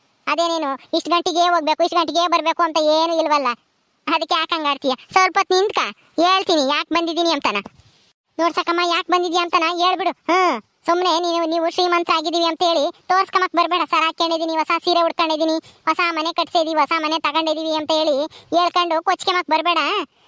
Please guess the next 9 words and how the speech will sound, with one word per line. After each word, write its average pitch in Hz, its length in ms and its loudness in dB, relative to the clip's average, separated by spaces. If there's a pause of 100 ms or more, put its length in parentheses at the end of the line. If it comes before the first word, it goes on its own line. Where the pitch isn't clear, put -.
(380)
ನನಗೆ 339 280 2 (200)
ಅದನ್ನೆಲ್ಲ 320 400 0
ಕೇಳಿಸ್ಕೊಂಡು 339 360 0
ನಿಂತ್ಕಮಕ್ಕೆ 339 540 -2
ಟೈಮ್ 330 400 -2
ಇಲ್ಲ, 330 120 0 (260)
ಅಮ್ಮೋರು 302 300 0
ಬೈತಾರೆ, 320 340 0
ಹೋಗ್ಬೇಕು. 320 520 0